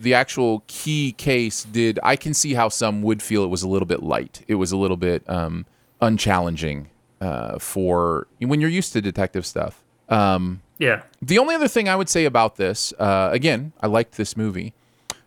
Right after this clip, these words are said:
Speaker 1: Uh, the only other thing I, I, I would say, uh, about it is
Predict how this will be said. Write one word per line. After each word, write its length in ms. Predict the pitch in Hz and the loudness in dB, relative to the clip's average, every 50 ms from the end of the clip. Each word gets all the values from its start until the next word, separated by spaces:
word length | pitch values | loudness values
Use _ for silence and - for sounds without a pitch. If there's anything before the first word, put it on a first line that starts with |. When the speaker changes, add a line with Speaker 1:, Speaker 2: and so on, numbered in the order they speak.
| _ _ - | _ _ 2
Speaker 1:
Uh, 220 | 131 127 127 127 | 4 4 4 4
the 140 | 131 143 175 | 2 0 0
only 160 | 226 269 294 | 0 2 2
other 100 | 302 269 | 2 2
thing 220 | - - 220 196 | 2 0 0 2
I, 220 | 196 185 170 156 - | 2 2 2 0 -2
I, 460 | - - 135 135 139 139 135 131 - - | 0 2 2 4 4 4 2 2 0 -2
I 140 | - 110 135 | -2 -2 0
would 200 | 135 131 127 123 | 0 0 -2 -2
say, 480 | - - 139 135 127 123 123 120 107 - | 0 0 2 4 4 4 2 0 0 -2
uh, 320 | - 120 101 95 87 - - | 0 0 2 2 0 0 0
about 420 | - 123 117 110 131 143 160 160 143 | 0 0 2 4 4 4 6 4 2
it 120 | 123 - - | 0 -2 -2
is 560 | 127 117 107 104 104 104 101 101 101 - - | -2 0 2 2 2 2 2 0 -2 -4 -6